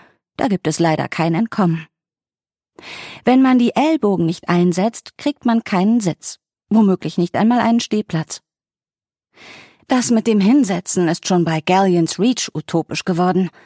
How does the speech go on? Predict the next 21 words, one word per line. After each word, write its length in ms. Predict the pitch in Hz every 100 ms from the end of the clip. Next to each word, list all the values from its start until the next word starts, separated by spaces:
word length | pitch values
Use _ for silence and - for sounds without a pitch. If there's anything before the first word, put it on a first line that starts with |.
| _ _ _ -
aber 220 | 233 240
ganz 300 | - 285 -
eventuell 640 | 277 240 240 240 214 214
kann 240 | 214 233 220
man 140 | 226
auf 80 | 240
einen 200 | 254 285
Stehplatz 540 | - 208 - 185 -
in 100 | 190
einer 200 | 196 233 262
Ecke 300 | 160 160 156
hoffen, 300 | 165 185 160 - - _ -
wo 140 | 254
man 180 | 202 175
nicht 200 | 170 -
in 140 | 165 151
irgendeine 540 | 185 202 - 151 147
fremde 380 | - 160 165 139
Achsel 360 | 190 - - 139
gepresst 520 | - - 170 - -
wird. 300 | 156 -